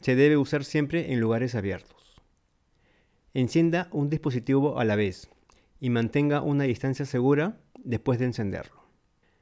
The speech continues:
Si la pirotecnia no explota, no se debe manipular.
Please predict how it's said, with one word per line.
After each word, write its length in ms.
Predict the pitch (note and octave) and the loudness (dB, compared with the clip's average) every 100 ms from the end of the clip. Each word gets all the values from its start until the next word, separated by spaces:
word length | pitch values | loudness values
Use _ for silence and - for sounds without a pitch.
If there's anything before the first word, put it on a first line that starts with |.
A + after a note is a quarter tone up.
| _ _ _ - | _ _ _ -4
Si 140 | - | 0
la 120 | C3 | 2
pirotecnia 560 | C3 C3 C3+ E3+ E3+ E3 | 2 2 2 2 2 4
no 140 | D#3+ | 2
explota, 540 | D#3+ - D#3+ D#3 F#3 A#3+ _ _ _ _ _ _ | 0 0 0 0 -2 -6 _ _ _ _ _ _
no 260 | - A2+ B2+ | -4 0 2
se 120 | B2 | 2
debe 220 | A#2 A#2 | 2 2
manipular. 500 | A#2+ A2 F#2+ F#2+ - | 2 0 -2 -6 -10